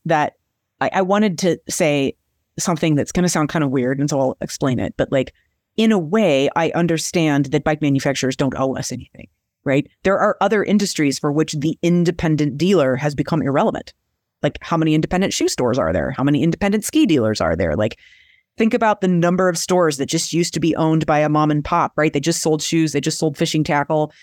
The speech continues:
You know, they just sold, uh, fabric that women would sew with or men would sew with. They just sold,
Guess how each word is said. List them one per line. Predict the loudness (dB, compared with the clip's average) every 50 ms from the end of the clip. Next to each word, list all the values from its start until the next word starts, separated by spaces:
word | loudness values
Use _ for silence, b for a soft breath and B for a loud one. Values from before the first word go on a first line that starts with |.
| B B B B
You | 0
know, | 2 2 2 0
they | 0 0 -2
just | 0 0 0 0 -2 -4 -10
sold, | -8 -2 0 2 2 4 2 0 -2 -4 _ _ _ _ _ _ _ _ _ -2
uh, | 0 0 2 0 -2 -4
fabric | -8 -2 -2 0 0 2 0 0 -2 -2 -6 -2
that | 0 0 0 -2 -4 -14 -14 -10
women | -4 0 2 2 4 4 2 2
would | 0 0
sew | 0 0 2 2 2
with | 2 2 2 2 2 2
or | 2 2
men | 2 2 2 2
would | 2 0 0
sew | 0 0 2 2
with. | 2 2 2 0 -2 b b b 0
They | 0 0
just | 2 2 0 0 0 -4 -8
sold, | -6 -2 0 2 2 2 2 4 4 2 2 0